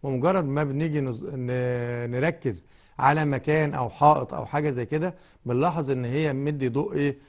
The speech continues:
شكله جميل وله بريق كده اللي هو اللون الأزرق. استخدامات أشعة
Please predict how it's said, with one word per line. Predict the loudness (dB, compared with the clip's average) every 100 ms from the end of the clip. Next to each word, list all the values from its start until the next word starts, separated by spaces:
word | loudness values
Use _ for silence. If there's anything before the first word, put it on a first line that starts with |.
| -20
شكله | -6 -4 -2 -2
جميل | 0 0 0 0
وله | 2 2 2
بريق | 0 0 -2 -2
كده | -4 -2 -4 -8
اللي | -6 -4
هو | -2
اللون | -2 -2 -2 -6 -16 -20 -20 -20 -20 -20 -20 _
الأزرق. | -4 -2 -2 -4 -12 -18 _ _ -20 -20 -20 -20 -20 _ _ _ -20 _ _ -12 -10
استخدامات | -2 0 2 2 2 0
أشعة | -2 0 2 2 -2